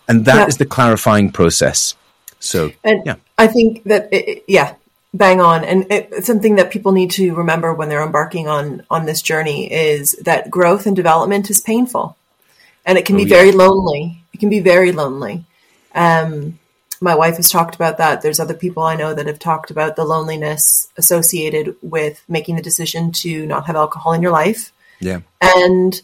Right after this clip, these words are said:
Speaker 2: it's very real. And I think that your, your partners and your family members and your friends and the people that you surround yourself with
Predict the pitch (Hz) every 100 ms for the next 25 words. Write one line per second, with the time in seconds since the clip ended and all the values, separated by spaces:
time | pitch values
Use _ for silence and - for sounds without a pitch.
0 | _ - 208 196 202 262 214 226 349 214
1 | 143 185 - 202 196 208 220 214 175 -
2 | 196 196 - 185 185 185 185 226 269 247
3 | 196 170 165 170 208 233 240 247 196 170
4 | 160 190 196 180 170 190 196 - 190 -
5 | 170 160 175 196 - - 208 202 196 240
6 | 247